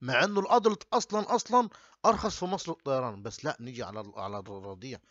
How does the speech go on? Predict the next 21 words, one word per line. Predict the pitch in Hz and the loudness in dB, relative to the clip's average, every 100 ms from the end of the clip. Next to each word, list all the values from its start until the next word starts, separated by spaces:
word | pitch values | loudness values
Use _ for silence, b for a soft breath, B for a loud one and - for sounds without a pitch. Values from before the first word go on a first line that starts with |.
| b b b | b b b
على | 98 104 | -10 -8
ال-، | 101 98 | -8 -8
على | 98 95 104 | -6 -6 -8
التوتال | 98 92 - 151 131 | -12 -4 0 2 0
بتاع | 104 131 | -4 -4
السعر | 107 - 147 123 | -4 -6 -6 -6
ايه، | 113 110 | -6 -8
لان | 92 107 | -8 -6
هو | 110 147 | 0 0
الاف | 143 113 170 - | 0 -4 -8 -6
اكس | 151 139 | -10 -8
دي | 156 | -6
بيجيب | 156 147 160 | -6 -6 -6
لي | |
توتال | 151 - 156 | -4 -2 -2
السعر | 139 - 175 | -4 -4 -4
لتوتال | 160 139 156 170 | -2 -8 -6 -6
الاشخاص | 135 127 - 156 | -6 -8 -10 -12
اللي | 135 151 | -10 -10
انا | 139 | -8
حاططها. | 135 127 - | -10 -12 -18